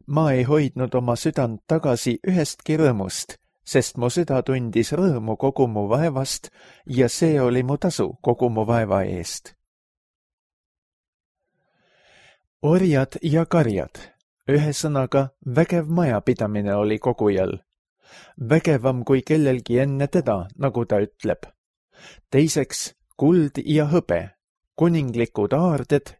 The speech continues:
ja kõikvõimalikud rikkused. Kes selliseid ei himustaks? Koguja mitte ainult ei himustanud,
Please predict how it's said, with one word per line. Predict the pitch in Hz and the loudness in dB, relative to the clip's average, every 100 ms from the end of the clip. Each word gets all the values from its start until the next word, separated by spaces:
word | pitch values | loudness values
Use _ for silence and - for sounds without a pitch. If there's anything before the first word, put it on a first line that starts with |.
| - | -6
ja | 127 107 | 0 0
kõikvõimalikud | - 156 160 131 151 135 139 - 147 156 | 2 0 0 -2 -2 0 -2 -2 -2 0
rikkused. | 147 - 98 - - - _ _ _ _ _ _ _ _ _ - | -2 -6 -6 -6 -10 -16 _ _ _ _ _ _ _ _ _ -4
Kes | 143 120 - - | -2 -2 -4 0
selliseid | 190 170 135 143 135 | 0 2 0 0 2
ei | 151 165 | 2 2
himustaks? | 175 120 98 - 107 - - - _ _ _ _ _ _ _ - _ _ - | 0 -2 -6 -6 -8 -6 -12 -12 _ _ _ _ _ _ _ -20 _ _ -2
Koguja | 160 170 147 127 120 | 0 2 2 4 2
mitte | 120 156 _ 123 | 0 -4 _ -2
ainult | 117 123 113 104 - | 0 0 -2 -4 -4
ei | 104 104 | -2 -2
himustanud, | 170 185 151 - 135 147 147 | -2 0 -2 -2 -2 0 -2